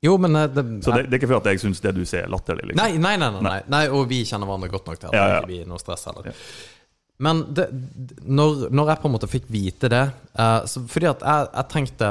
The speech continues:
Speaker 1: «Faen, da kan ikke, jeg kan ikke be Martin om å bli med på ting.»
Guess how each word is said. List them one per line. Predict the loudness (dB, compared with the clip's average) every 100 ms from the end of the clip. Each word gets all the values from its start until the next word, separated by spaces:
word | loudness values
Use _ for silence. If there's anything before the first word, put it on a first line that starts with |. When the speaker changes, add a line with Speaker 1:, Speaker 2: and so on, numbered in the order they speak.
| 0
Speaker 1:
«Faen, | 0 0 0
da |
kan | -2 -2
ikke, | -2 -4 -2
jeg | -4
kan | -2 -2
ikke | -2 -6 -2
be | -2 0
Martin | -2 -6 -8 -6 -6 -4
om | -2
å | -2
bli | -2 -2 2
med | 2 2
på | -4
ting.» | -8 -10 -10